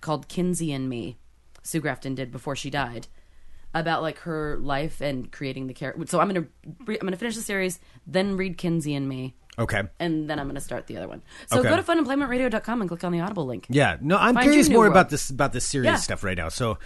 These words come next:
Speaker 2: um, like, when you read a book, uh, uh, like, a really good book, a series that you're invested in, do you,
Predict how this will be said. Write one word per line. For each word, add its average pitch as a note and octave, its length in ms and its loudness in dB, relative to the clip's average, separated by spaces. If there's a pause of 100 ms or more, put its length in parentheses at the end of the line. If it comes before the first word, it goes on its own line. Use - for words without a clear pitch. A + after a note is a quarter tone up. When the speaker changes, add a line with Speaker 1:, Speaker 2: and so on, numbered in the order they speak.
(400)
Speaker 2:
um, C3 480 6 (560)
like, D3+ 260 4
when E3+ 140 8
you A3 220 8
read E3 280 6
a D#3 40 4
book, G#2 600 0 (240)
uh, A#2 180 0
uh, A#2+ 160 -2
like, A#2 160 -2
a C3 40 0
really C#3+ 220 4
good B2 160 2
book, F2+ 160 -2
a G#2+ 60 -4
series A#2+ 300 0
that A2+ 60 -2
you're G#2 100 -2
invested G2 320 0
in, F2 180 -2
do - 160 -6
you, C3 380 0